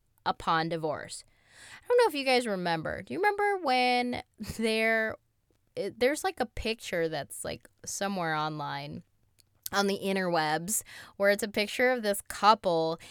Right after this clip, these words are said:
in the middle of a divorce hearing with all their fucking Beanie Babies, and they're, like, going through and splitting up their Beanie Babies. It's, like, the one image that I thought about when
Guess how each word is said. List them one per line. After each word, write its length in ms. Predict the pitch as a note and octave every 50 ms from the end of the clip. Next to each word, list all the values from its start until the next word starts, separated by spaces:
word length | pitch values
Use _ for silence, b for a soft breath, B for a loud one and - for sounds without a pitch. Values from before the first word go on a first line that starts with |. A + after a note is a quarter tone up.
| B B B _ -
in 220 | G#3+ A3+ A3+ G#3
the 120 | G#3 G3
middle 460 | F#3+ F#3+ G3 G3+ G#3+ A3+ A#3 B3 A3+ A3
of 180 | G#3+ G3+ G3
a 80 | F#3+ F3
divorce 640 | - - F3 D#3+ D#3 F3+ G#3 A#3+ B3+ B3+ A#3+ -
hearing 520 | - A3 F3+ E3 E3 D#3+ D#3+ D#3+ D#3+ E3 D#3+
with 160 | E3 E3+ -
all 160 | F#3 F#3+ G#3+
their 160 | A3+ A3+ G#3+
fucking 440 | - - G#3 G#3 - G3 F#3+ F#3 D#3+
Beanie 340 | D#3+ D#3+ E3 E3+ F#3 G3 G3
Babies, 500 | G3+ G3 G3 G3+ G#3+ G#3+ G#3+ A#3 A3+ A3
and 100 | G3 F#3
they're, 140 | E3+ E3+ E3+
like, 460 | E3+ D#3+ D#3+ D#3 - - F3 F3+ D#3+
going 320 | - E3+ F3 F3+ F#3+ G3
through 340 | F#3+ - - F3+ F#3 F#3 E3+
and 140 | D3+ D#3 D3+
splitting 420 | - - - D#3+ D#3+ E3+ F3 F3
up 140 | E3+ E3+ -
their 160 | - E3+ E3+
Beanie 300 | D#3+ E3 D#3 D#3 D#3 E3+
Babies. 460 | F3+ F#3+ F#3 G3 G#3 A3 A3+ A#3+ A#3+
It's, 180 | B3 A#3+ - -
like, 260 | A3 F3+ E3 - - B B B B B B B B -
the 160 | E3+ F#3+ F#3
one 380 | F3+ F3 F3 F#3+ F#3+ G3 G#3
image 540 | - - E3 F3 E3+ E3 D3+ D3 D3 - -
that 140 | - F3 E3
I 100 | C#3 D3
thought 340 | - - - E3 E3 E3+ E3+
about 420 | E3 D#3+ D3 C#3 C3+ B2+ - - _ _
when 500 | - E3 E3+ E3 D#3+ D#3 D3 D#3 D3